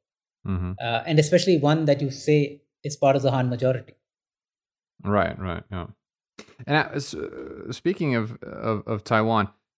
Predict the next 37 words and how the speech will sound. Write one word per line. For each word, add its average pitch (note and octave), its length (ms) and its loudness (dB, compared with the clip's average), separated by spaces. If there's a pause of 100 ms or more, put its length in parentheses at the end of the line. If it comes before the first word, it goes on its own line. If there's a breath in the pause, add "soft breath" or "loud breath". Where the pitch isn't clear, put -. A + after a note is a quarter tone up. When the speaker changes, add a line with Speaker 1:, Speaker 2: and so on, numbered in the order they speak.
(400)
Speaker 1:
to C#3+ 80 0
what G3+ 140 0
extent C3+ 380 -2
do B2 60 0
you B2 80 2
think A#2 500 -2 (240)
the G#2 180 -4
Chinese G#2+ 460 0
are G2 100 2
learning G2 640 2
military G2+ 540 0
lessons - 480 -8
here? E2 200 -6
I F#2 60 0
mean, G#2 100 2
obviously C#3 280 0
the G2+ 80 -2
two C#3+ 160 -2
cases G2 320 0
are - 20 -2
very G#2 240 2
different. F2 400 -2
I E2+ 40 -2
mean, F#2 120 -6 (340)
first G#2 220 0
of F#2 80 -2
all, F2+ 380 2 (240)
there's G2+ 160 0
a G2 60 2
huge G2+ 260 2
body G#2 200 6
of G2 140 2
water, G#2+ 320 6
right, G2 220 2
<laughs> A2+ 60 0
between D#3+ 340 2
Speaker 2:
Yeah. B2 180 0